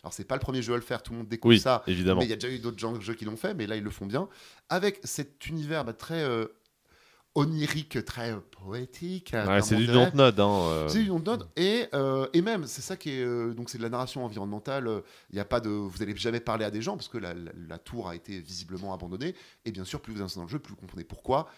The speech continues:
Speaker 1: Euh, voilà, la, la mer a séché et, bah, évidemment, euh, cette tour, elle avait un peu besoin de la mer. Euh, ce qui est drôle, c'est que, bah, à chaque fois, on, on est en jeu en France, donc on veut quand même mettre du scénario. Donc les fichiers textes que vous trouvez sont bavards, euh,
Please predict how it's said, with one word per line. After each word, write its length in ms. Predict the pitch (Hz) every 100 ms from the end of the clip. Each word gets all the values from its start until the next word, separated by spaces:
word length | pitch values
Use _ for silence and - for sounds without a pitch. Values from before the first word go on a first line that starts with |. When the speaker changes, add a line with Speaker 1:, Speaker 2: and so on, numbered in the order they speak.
| - _
Speaker 1:
Euh, 140 | 85 78
voilà, 180 | 107 82
la, 160 | 87 95
la 120 | 92
mer 180 | 113 95
a 60 | 101
séché 500 | 98 - 135 147 -
et, 120 | 104
bah, 100 | 85 -
évidemment, 480 | 87 85 104 120
euh, 40 | 87
cette 200 | - 87
tour, 200 | - 117
elle 80 | 78
avait 160 | 78 80
un 80 |
peu 100 | 76
besoin 220 | 92 85 80
de 60 |
la 60 | 85
mer. 160 | 139 - - - - -
Euh, 340 | 110 107 104
ce 140 | 107 -
qui 80 |
est 20 | 147
drôle, 240 | 160 226
c'est 140 | 143
que, 160 | 135 190
bah, 160 | 123 117
à 60 |
chaque 180 | 139 170
fois, 100 | 185
on, 180 | 165 120 - - - _ _ -
on 100 | 175
est 40 |
en 120 | 220
jeu 120 | 208 226
en 100 | 233
France, 320 | 220 254 175
donc 160 | 208 185
on 60 | 170
veut 180 | 208
quand 120 | 226 220
même 220 | 214 208 _ -
mettre 200 | 165 196
du 60 | 180
scénario. 340 | 180 175 208
Donc 200 | 190 104 - _ -
les 240 | 143 160
fichiers 440 | 160 - 220 - 202
textes 340 | - 202 -
que 80 | 180
vous 120 | 160
trouvez 260 | - 151 233
sont 160 | -
bavards, 640 | 165 226 165 151 185 - _ - - - -
euh, 160 | 127